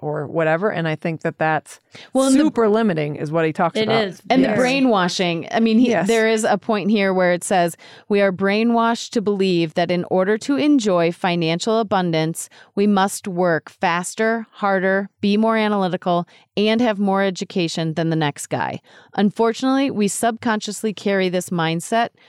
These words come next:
Speaker 2: with us into our adulthood." We believe that if we are a musician, artist, teacher, poet, or any other professional, that, that leverages more right brain qualities, that our lives will be rich with empathy, purpose, culture,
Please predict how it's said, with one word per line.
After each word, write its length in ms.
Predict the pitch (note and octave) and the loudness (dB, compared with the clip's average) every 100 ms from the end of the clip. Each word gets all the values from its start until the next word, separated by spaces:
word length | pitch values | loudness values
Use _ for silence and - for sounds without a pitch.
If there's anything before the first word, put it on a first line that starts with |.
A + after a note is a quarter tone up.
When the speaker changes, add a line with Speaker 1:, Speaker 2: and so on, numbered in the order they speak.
| _ - | _ -6
Speaker 2:
with 240 | E3 F3 | -2 0
us 220 | G#3 A#3 - | 0 -2 -2
into 280 | G3 F#3 F#3+ | -2 0 0
our 160 | F3+ | 2
adulthood." 720 | F#3 E3 D3 - - F#2 - - _ _ _ _ - | 0 0 -2 -2 -8 -10 -10 -18 _ _ _ _ -4
We 200 | G#3 A3+ | 0 2
believe 460 | C#4+ C4+ A#3 A3+ | 2 2 2 0
that 180 | - F3 | 0 0
if 200 | F3 - | -2 -4
we 220 | - G3 | -2 0
are 160 | E3+ E3 | 2 2
a 60 | F3+ | 2
musician, 580 | G3+ G3 G3+ G3+ A#3 - | 0 0 0 -2 -2 -2
artist, 340 | G3 F#3+ F#3 | -2 -2 -4
teacher, 300 | - G#3 F#3+ | -4 -4 -2
poet, 440 | E3+ - F#3 F#3 - _ | -4 -2 0 0 -2 _
or 360 | - A3 G#3 F#3+ - | 0 2 4 0 -2
any 280 | G3 F#3+ - - | -2 -2 -4 -2
other 260 | A#3+ D4+ | 0 0
professional, 840 | C#4 A3 G3 F3 E3 F3+ E3 D#3+ D#3+ _ _ _ _ _ _ | -2 -4 -2 -2 -2 -4 -2 -2 -4 _ _ _ _ _ _
that, 640 | F3 F#3 G3 F#3 F#3 F3+ - | -4 0 2 4 4 2 0
that 280 | F#3 G#3 G3+ | -2 0 0
leverages 720 | G3+ G3 F#3+ F3 F#3+ F3+ F3+ - _ | 0 0 0 -2 0 0 -2 -12 _
more 320 | F#3 F#3 F3+ | 0 2 0
right 340 | E3 E3+ E3+ - | 0 0 0 -2
brain 320 | F3 D#3 D3+ | -2 0 -2
qualities, 600 | - D#3 C#3 B2+ - - | -2 -2 -2 -4 -6 -12
that 160 | - F#3 | -4 0
our 140 | F3 | 2
lives 340 | F3 E3+ F3+ F#3 | 2 2 0 -2
will 80 | G3+ | -2
be 160 | A3 | -2
rich 440 | F#3+ F3+ A3+ - - | -2 0 -2 -2 -6
with 140 | A3 | -4
empathy, 380 | - F#3 F3 G3 | -2 -4 -4 -8
purpose, 380 | E3+ F#3+ F#3 F3+ | -4 -4 -4 -8
culture, 560 | - F3 - F#3 F3 | -4 -4 -2 0 0